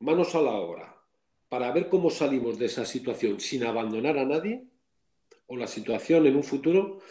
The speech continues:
puede ser tremenda. Es decir, nos ponemos a trabajar para ver si llegamos a acuerdos de cómo recuperamos cuanto antes nuestra economía productiva, nuestro tejido empresarial, para que genere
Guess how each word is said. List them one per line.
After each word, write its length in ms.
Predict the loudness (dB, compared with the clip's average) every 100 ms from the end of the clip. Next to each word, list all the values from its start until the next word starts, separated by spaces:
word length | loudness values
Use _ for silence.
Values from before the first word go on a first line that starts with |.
| -20 -20 -20 _
puede 180 | 4 4
ser 300 | 6 2 2 -12 -20 _
tremenda. 760 | 0 4 4 2 0 -8 -16 _ _ _ _ 0
Es 140 | 6
decir, 380 | 6 6 -6 -8 -18 -20 _ _ _ _ _ -6
nos 140 | -4
ponemos 360 | 4 6 6 6
a 80 | 4
trabajar 420 | 4 4 2 -2
para 140 | 0
ver 100 | 2
si 140 | 2 2
llegamos 320 | 2 0 -2
a 40 |
acuerdos 420 | 0 2 2 -2 -8 _ _ _ _ _ _ _ _ _
de 140 | -8 2
cómo 240 | 6 6
recuperamos 640 | 6 4 -2 -2 0 0 -2
cuanto 380 | -6 -6 -4
antes 540 | -4 -2 -4 -6 -10 -16 -10
nuestra 300 | -8 -6 -4
economía 540 | -2 -2 -2 -4 -4
productiva, 640 | -4 -4 -6 -4 -2 -2
nuestro 440 | -4 -6 -6 -8 -8
tejido 360 | -8 -8 -6
empresarial, 640 | -6 -8 -8 -2 -2 -2 -10 _ _ _ _ _ -6
para 220 | -4 -2
que 100 | -4
genere 640 | -2 2 4 4 2 -2